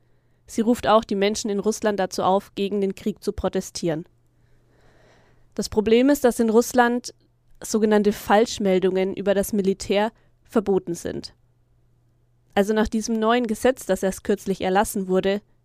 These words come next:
könnten Marina Ovsjannikowa bis zu fünfzehn Jahre Haft drohen für ihre Aktion.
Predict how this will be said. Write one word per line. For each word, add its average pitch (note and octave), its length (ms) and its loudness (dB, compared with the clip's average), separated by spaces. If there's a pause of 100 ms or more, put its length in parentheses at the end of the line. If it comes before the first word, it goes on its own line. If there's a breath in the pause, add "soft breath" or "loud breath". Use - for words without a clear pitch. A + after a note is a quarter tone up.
könnten A3 320 0
Marina G3 400 2
Ovsjannikowa G3+ 680 0
bis A3 280 0
zu - 100 -8
fünfzehn B3+ 540 -2
Jahre F#3+ 380 0
Haft - 260 -6
drohen D#3 240 -6
für - 140 -10
ihre D#3 240 -6
Aktion. D#3 500 -8